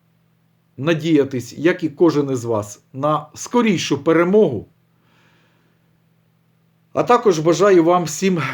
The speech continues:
міцного здоров'я, витримки, мирного неба, любові, щастя, добра, успіхів, удачі!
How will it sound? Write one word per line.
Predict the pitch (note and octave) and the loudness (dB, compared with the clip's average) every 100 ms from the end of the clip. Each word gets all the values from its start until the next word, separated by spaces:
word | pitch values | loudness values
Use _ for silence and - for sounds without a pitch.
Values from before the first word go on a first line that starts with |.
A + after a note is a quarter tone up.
| C#3+ | -4
міцного | D#3 E3+ - F#3 D#3+ | -4 -4 -2 0 2
здоров'я, | D3+ C3 F3 G#3+ F3+ B2+ F#2+ F2+ _ _ _ _ _ | 0 2 4 4 4 0 -4 -10 _ _ _ _ _
витримки, | A#2 F#3+ A#3 F3+ D#3 B2+ A2+ E2+ - _ _ _ _ _ _ _ _ _ _ _ _ _ _ _ - | -4 -2 0 2 0 -2 -10 -12 -16 _ _ _ _ _ _ _ _ _ _ _ _ _ _ _ -6
мирного | D3+ G3+ G3 F3+ E3 | 0 2 2 2 2
неба, | E3 F3 E3 A#2+ G2 _ _ _ _ | 2 0 -2 -4 -6 _ _ _ _
любові, | B2+ F3 F3 A#3 G#3 D#3 | -2 0 4 4 4 2
щастя, | - G3 F#3+ E3 | 2 0 2 0
добра, | D3 D3+ D3 E3+ F3+ F3+ - _ - | 2 2 4 2 2 -2 -12 _ -6
успіхів, | G3+ - - D#3 D3+ C#3+ | -4 -4 -4 -4 -2 -2
удачі! | C3+ C3 D#3+ D#3+ - | 0 2 2 2 -8